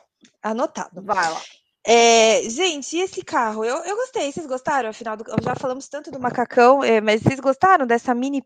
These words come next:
Speaker 1: pista que tem ali, de tão grande que tá desses, desse, nesse carro, nessa nave espacial deles? O bico já sei que é diferenciado e olha que eu sou a pior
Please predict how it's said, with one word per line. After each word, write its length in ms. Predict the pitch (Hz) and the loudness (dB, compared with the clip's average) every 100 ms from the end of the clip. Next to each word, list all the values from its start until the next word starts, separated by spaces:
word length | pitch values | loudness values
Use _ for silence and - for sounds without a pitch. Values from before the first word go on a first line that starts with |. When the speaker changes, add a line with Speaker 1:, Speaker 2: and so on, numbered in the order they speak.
| - | -2
Speaker 1:
pista 500 | 277 302 - - 214 | 2 2 0 -4 -4
que 160 | - | -4
tem 140 | 202 226 | -4 -2
ali, 160 | 220 | -2
de 80 | 214 | -2
tão 180 | 269 302 | -2 4
grande 460 | 240 240 233 202 | 6 6 4 0
que 80 | 202 | -8
tá 220 | 202 226 | 2 2
desses, 580 | 208 208 - 202 - _ _ - - - _ _ | 2 -2 -8 -12 -12 _ _ -20 -20 -20 _ _
desse, 440 | 208 214 - 214 202 | -4 -4 -4 -8 -6
nesse 260 | 214 - - | -6 -8 -4
carro, 400 | - 226 220 208 | 2 4 4 0
nessa 280 | 202 214 202 | 0 0 2
nave 320 | 208 214 196 | 4 2 0
espacial 580 | - - 190 - 202 190 | -12 -10 -10 -4 -2 2
deles? 460 | 208 220 202 202 | 4 4 4 -2
O 80 | 208 - | -8 -8
bico 300 | 240 - 330 | -8 -4 -2
já 160 | 294 | -2
sei 180 | 285 302 | -2 -6
que 120 | 311 | -6
é 20 | |
diferenciado 880 | 294 277 339 311 320 - 226 254 233 | -8 -6 -4 -4 -4 0 2 0 -4
e 240 | 254 262 240 | -8 2 4
olha 220 | 247 294 | 4 2
que 120 | - | -4
eu 120 | 294 | -6
sou 180 | - - | -4 -6
a 60 | 269 | -6
pior 340 | - 254 277 | -4 0 0